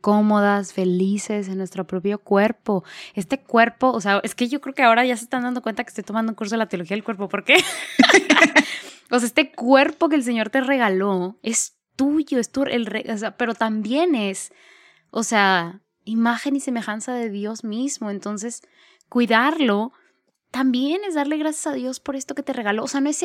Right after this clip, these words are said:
no es un acto egoísta, es un acto de reconocimiento, de dar gracias a Dios, ¿verdad? Pero bueno,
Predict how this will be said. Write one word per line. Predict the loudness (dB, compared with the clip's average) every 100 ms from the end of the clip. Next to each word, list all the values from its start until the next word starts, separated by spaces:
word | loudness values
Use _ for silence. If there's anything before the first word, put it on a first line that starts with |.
| -2
no | 0
es | 0
un | 0 -2
acto | -2 -6
egoísta, | -2 0 0 -2 -2 -6 -4 -4 -6 _ _ _ _ -8
es | 0
un | 2
acto | 2 0
de | 0
reconocimiento, | 0 -2 -4 -4 -4 -2 -2 -4 -4 -4 -4 -2
de | -2
dar | -4 -4
gracias | -2 0 0 -4 -8 -6
a | -6
Dios, | -4 -4 -6 -8
¿verdad? | -10 -10 -8
Pero | -10
bueno, | -10